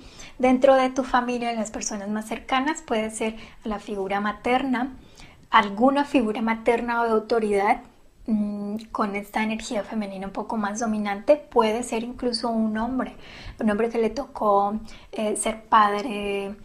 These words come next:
soltero, que le tocó, mm, criar a sus hijos e incorporar también de alguna manera su, mm, eh, la energía femenina para, mm,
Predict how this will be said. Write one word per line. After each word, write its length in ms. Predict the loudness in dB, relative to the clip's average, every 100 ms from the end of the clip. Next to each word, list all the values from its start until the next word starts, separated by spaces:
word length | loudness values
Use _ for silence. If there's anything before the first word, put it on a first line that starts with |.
| -18 -8
soltero, 720 | -4 -4 2 4 4 2 -2 -6
que 100 | -2
le 120 | -2
tocó, 500 | -2 -8 -6 -6 -4 -6 -6 -8 -12 -6
mm, 460 | -4 -4 -6 -8 -10
criar 320 | -2 4 4 2
a 60 |
sus 260 | -4 -4 -2
hijos 420 | -2 -2 -6 -6 -12 -18 -20 -8
e 300 | -2 0 0 2
incorporar 720 | 4 6 4 2 0 -2 -2
también 380 | -4 -4 -4 -2
de 80 | -2
alguna 240 | -2 -2
manera 640 | -2 -4 -4 -4 -4 -6 -12
su, 480 | -10 -4 -2 -2
mm, 760 | -4 -8 -8 -10 -18 -20 -16 -10
eh, 60 | -6
la 100 | -4
energía 500 | -6 -6 -4 -2 -2
femenina 800 | -2 -4 -4 -4 0 2 2 0 -8 -20 -20 0
para, 360 | 0 2 -2
mm, 180 | -4 -8